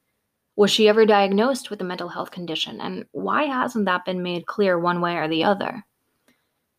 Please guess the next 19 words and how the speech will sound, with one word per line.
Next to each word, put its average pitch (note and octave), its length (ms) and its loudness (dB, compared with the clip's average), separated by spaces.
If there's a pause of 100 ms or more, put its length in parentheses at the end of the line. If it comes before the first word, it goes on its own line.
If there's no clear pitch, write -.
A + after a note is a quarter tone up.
(180)
Why F#3+ 140 4
wasn't D4+ 280 6
anyone C4 260 6
more G#3+ 260 4
insistent F3 600 -4
that F3 100 -2
Mitrice F3 580 -4
should F3 320 -8 (100)
seek - 260 -4
out F#3+ 160 0
help - 260 0
when F#3 80 0
she F3+ 140 -6
was F3+ 160 -6
so G#3+ 120 4
clearly A3 560 2 (680)
going F#3+ 280 2
through A#3 300 0
something? - 580 -6